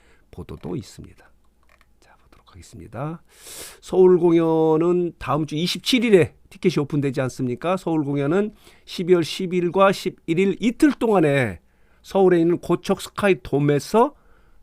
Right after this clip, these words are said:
자, 이 공연이 진행이 됩니다. 이십칠 일 목요일 오후 여덟 시에 티켓이 오픈되고 이거 마찬가지일 것 같습니다.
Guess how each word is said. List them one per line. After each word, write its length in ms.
자, 300
이 180
공연이 460
진행이 380
됩니다. 760
이십칠 560
일 220
목요일 480
오후 380
여덟 260
시에 180
티켓이 400
오픈되고 540
이거 120
마찬가지일 560
것 120
같습니다. 560